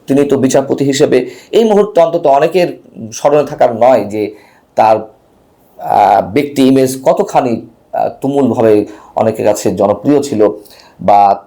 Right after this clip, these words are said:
তার ব্যাকগ্রাউন্ডটি কী। আর যারা রয়েছেন টিআইবি ডক্টর ইফতেখারুজ্জামান, বজলুল আলম মজুমদার, ডক্টর শাহাদিন মালিক, আব্দুল মুহিত চৌধুরী, এদের সম্পর্কে আমরা মোটামুটি সবাই জানি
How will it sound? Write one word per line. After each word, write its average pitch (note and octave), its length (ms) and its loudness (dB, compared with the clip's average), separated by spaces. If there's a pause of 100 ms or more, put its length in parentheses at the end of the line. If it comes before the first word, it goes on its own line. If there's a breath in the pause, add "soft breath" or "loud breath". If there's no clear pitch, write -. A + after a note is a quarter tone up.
তার B2+ 280 4
ব্যাকগ্রাউন্ডটি A#2+ 840 -2
কী। G#2+ 280 -10 (840 soft breath)
আর F3+ 220 2
যারা F#3 180 4
রয়েছেন E3+ 460 0 (120)
টিআইবি C#3+ 400 -2
ডক্টর C3 340 0
ইফতেখারুজ্জামান, A#2+ 1000 -2 (340 soft breath)
বজলুল A#2 360 0
আলম A#2+ 160 -2
মজুমদার, A#2+ 420 2 (420)
ডক্টর A#2 180 -2
শাহাদিন A#2 360 -6
মালিক, A#2 300 -2
আব্দুল A2 320 -2
মুহিত B2+ 280 0
চৌধুরী, A#2 480 0 (280 loud breath)
এদের G3 180 2
সম্পর্কে D#3+ 400 -2
আমরা A#2 180 2
মোটামুটি G#2 420 -6
সবাই G2+ 360 0
জানি F#2 240 -2